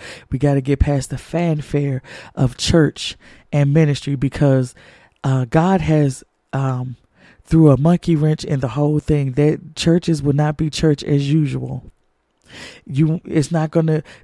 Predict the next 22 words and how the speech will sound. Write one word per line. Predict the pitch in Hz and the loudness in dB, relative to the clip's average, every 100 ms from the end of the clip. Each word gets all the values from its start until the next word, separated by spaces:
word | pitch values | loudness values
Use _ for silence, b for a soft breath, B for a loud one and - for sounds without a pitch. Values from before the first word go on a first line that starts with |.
| - | 0
be | 165 | 0
the | 147 | 0
typical, | - 160 147 156 147 | 0 -2 0 2 2
"Okay, | 147 151 | 2 -2
I'm | 147 | -2
gonna | 143 | 0
go | 151 | 0
to | 143 | 0
church. | - 143 | -2 -2
I | 143 | 0
got | 143 | -2
a | 135 | -2
church | - 151 - | 0 -2 0
program. | 151 143 147 143 135 B B B | 0 2 0 0 -4 B B B
I | 135 | -2
got | 143 131 | 0 0
the | 131 | -2
bulletins | 139 151 147 156 143 | 0 0 0 -2 0
and | 135 | -2
things | - 147 139 | -2 -2 0
like | 139 131 | -2 -2
that." | 139 139 | -4 -6